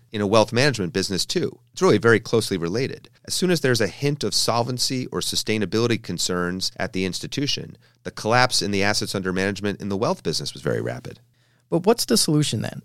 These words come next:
Speaker 2: Isn't it worse if all deposits and assets go to the top three banks?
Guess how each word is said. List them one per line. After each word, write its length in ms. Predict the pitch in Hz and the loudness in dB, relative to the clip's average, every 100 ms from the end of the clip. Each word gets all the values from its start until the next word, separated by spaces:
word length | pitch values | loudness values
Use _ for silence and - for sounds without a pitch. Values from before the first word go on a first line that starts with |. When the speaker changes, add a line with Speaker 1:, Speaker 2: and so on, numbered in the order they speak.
| _ | _
Speaker 2:
Isn't 220 | 160 269 | 2 4
it 100 | - | 2
worse 380 | 135 139 156 - | 2 2 2 0
if 160 | 123 - | -6 -4
all 160 | 120 139 | -2 0
deposits 560 | 127 143 135 139 127 | 2 2 2 2 -2
and 100 | 127 | -2
assets 560 | 131 127 - 123 - - | -2 -4 -6 -8 -6 -6
go 200 | - 135 | 0 0
to 100 | 127 | 2
the 100 | 127 | -2
top 280 | - 127 - | -2 -2 -2
three 180 | 123 | -2
banks? 500 | 120 120 - - - | 0 0 -2 -4 -6